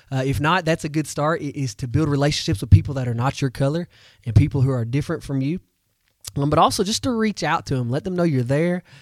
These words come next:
you love them, you're praying for 'em. If they need anything, you're there. You don't have to understand everything. Like we said earlier,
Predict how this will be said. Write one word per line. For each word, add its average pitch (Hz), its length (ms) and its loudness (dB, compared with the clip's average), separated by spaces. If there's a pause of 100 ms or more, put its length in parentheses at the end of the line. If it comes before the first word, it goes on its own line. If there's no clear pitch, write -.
(160)
you 107 160 0
love 156 260 2
them, 165 240 0 (140)
you're 117 120 -10
praying 160 380 4
for 160 340 0
'em. 160 140 -4 (160)
If 120 140 -8
they 117 120 -2
need 147 240 0
anything, 151 400 -2
you're 123 120 -2
there. 139 160 2
You 151 200 0
don't 175 100 2
have 196 120 0
to 220 80 0
understand 165 440 -2
everything. 139 320 -2
Like 147 200 0
we 160 80 4
said 151 280 2
earlier, 139 380 2